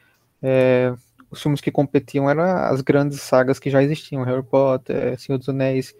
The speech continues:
Eram filmes que tinham bilheteria alta, além dos clássicos, né, Titanic, depois Avatar, enfim. É massa, é bom, é um filme pra você se divertir, passar o tempo, e eu particularmente gosto.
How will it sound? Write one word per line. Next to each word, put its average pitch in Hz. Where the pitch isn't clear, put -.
Eram 139
filmes 147
que -
tinham 156
bilheteria 143
alta, 147
além 160
dos 151
clássicos, 135
né, 131
Titanic, 135
depois 127
Avatar, 127
enfim. 127
É 220
massa, 180
é 160
bom, 143
é 147
um 143
filme 147
pra 139
você 135
se -
divertir, 139
passar 135
o 135
tempo, 139
e 147
eu 156
particularmente 143
gosto. -